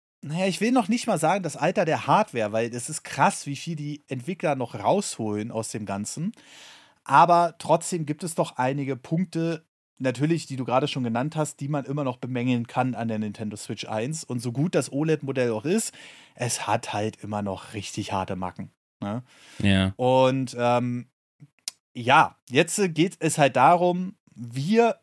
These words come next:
Speaker 1: können wahrscheinlich irgendwann mal damit rechnen. Erstmal eine Frage an dich. Wann denkst du denn, wird die Nintendo Switch zwei zumindest angeteasert? Also wann werden wir den ersten Teaser sehen? Was denkst du?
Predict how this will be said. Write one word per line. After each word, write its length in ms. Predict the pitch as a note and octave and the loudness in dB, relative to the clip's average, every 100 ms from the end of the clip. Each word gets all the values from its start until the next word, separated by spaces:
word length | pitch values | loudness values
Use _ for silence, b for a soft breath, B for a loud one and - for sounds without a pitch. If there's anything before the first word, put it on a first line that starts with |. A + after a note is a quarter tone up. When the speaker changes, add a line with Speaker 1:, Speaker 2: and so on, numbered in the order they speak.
| _ | _
Speaker 1:
können 640 | - D3+ E3 E3 D#3+ E3 D#3+ _ _ _ _ _ _ _ _ | -2 0 2 2 0 -4 -10 _ _ _ _ _ _ _ _
wahrscheinlich 680 | A#2+ B2+ C#3 C#3 D3 C#3 - - | -4 -2 4 4 2 -4 -10 -4
irgendwann 380 | D3 D3+ C3+ C3+ | -2 0 -2 0
mal 120 | B2 | 0
damit 220 | A#2+ A2+ | 0 -2
rechnen. 500 | A2 C#3+ D#3+ D3 D3 B B B B B | -4 -4 -6 -6 -8 B B B B B
Erstmal 280 | G3+ A3+ A#3 | 4 4 2
eine 60 | |
Frage 260 | E3 D3 C#3 | 6 6 8
an 80 | A2+ | 4
dich. 240 | A2+ - | -2 4
Wann 160 | E3 A#3+ | 4 4
denkst 240 | G#3+ G#3 | 0 0
du 80 | F3+ | 0
denn, 260 | D3+ D3 B2 | 0 0 2
wird 260 | C#3+ F3 | 0 2
die 80 | C3+ | -2
Nintendo 360 | B2+ A2 C#3 C3 | -2 0 -2 -2
Switch 320 | - A2 - | -8 -14 -12
zwei 460 | - G#2 G#2+ A2 - _ _ | -4 -2 -2 -4 -10 _ _
zumindest 440 | - F#3+ C4+ F3 | 0 4 4 6
angeteasert? 840 | C#3+ E3+ C#3 B2 B2+ A2+ G#2 G2+ - _ b b b b _ _ | 4 4 0 -2 -8 -4 -6 -6 -16 _ b b b b _ _
Also 260 | - C3 B2 | -4 -2 4
wann 220 | D#3+ G3 | 4 6
werden 220 | D#3+ E3 | 4 4
wir 100 | D3+ | 4
den 140 | C#3+ C#3+ | 2 4
ersten 340 | C3+ - B2+ | 2 2 -6
Teaser 320 | - C3 A#2+ | -8 -4 -4
sehen? 300 | G#2 G2 G2 | -4 -8 -2
Was 180 | C#3+ D#3 | -2 -2
denkst 280 | G2+ G2+ - | -6 -8 -12
du? 160 | E2+ | -14